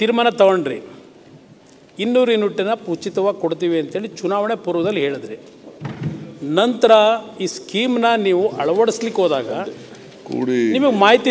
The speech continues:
Speaker 1: ಸಿಕ್ಕಿದ್ದು ನಿಜ. ಈಗ ನಿಮಗೆ ಆ್ಯಾವರೇಜ್ ಎರಡು ಕೋಟಿ ಹದಿನಾಲ್ಕು ಲಕ್ಷ ಜನ ಕನ್ಸ್ಯೂಮರ್ಸ್ ಏನಿದ್ದಾರೆ, ಅದು ಐವತ್ನಾಲ್ಕು, ಅರವತ್ತು ಪರ್ಸೆಂಟು ಅವ್ರು ಯೂಸ್ ಮಾಡ್ತಿರೋದು ಯೂನಿಟ್ನ, ಐವತ್ನಾಲ್ಕು ಪರ್ಸೆಂಟ್ ಏನೋ ಇದೆ ಅಂತ ನನಗೆ ಬಂದು ಮಾಹಿತಿ. ಒಂದು ಯೂನಿಟ್ ಐವತ್ನಾಲ್ಕು ಯೂನಿಟ್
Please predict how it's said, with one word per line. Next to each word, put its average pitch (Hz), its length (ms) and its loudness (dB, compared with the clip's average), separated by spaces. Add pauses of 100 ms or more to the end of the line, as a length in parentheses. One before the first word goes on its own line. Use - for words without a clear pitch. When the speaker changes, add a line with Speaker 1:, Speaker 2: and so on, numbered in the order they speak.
(120)
Speaker 1:
ಸಿಕ್ಕಿದ್ದು 240 420 -2
ನಿಜ. 147 140 -2 (1160)
ಈಗ 226 80 2 (140)
ನಿಮಗೆ 226 240 4 (160)
ಆ್ಯಾವರೇಜ್ 233 480 6 (140)
ಎರಡು 214 140 2 (100)
ಕೋಟಿ 226 240 4
ಹದಿನಾಲ್ಕು 202 640 0
ಲಕ್ಷ 190 180 -10 (100)
ಜನ 202 140 4 (140)
ಕನ್ಸ್ಯೂಮರ್ಸ್ 190 520 0
ಏನಿದ್ದಾರೆ, 143 380 -2 (960)
ಅದು 226 160 8 (160)
ಐವತ್ನಾಲ್ಕು, 208 580 2 (120)
ಅರವತ್ತು 196 360 0
ಪರ್ಸೆಂಟು 165 380 -2 (140)
ಅವ್ರು 196 140 0 (100)
ಯೂಸ್ 151 140 0 (100)
ಮಾಡ್ತಿರೋದು 143 500 -4
ಯೂನಿಟ್ನ, 160 320 -2 (680)
ಐವತ್ನಾಲ್ಕು 196 520 2
ಪರ್ಸೆಂಟ್ 170 340 -2
ಏನೋ 202 140 -2
ಇದೆ 190 100 -4
ಅಂತ 233 120 0 (100)
ನನಗೆ 175 240 0
ಬಂದು 170 220 -2
ಮಾಹಿತಿ. 131 220 -10 (420)
ಒಂದು 233 160 0
ಯೂನಿಟ್ 208 240 4
ಐವತ್ನಾಲ್ಕು 220 400 2
ಯೂನಿಟ್ 220 260 -2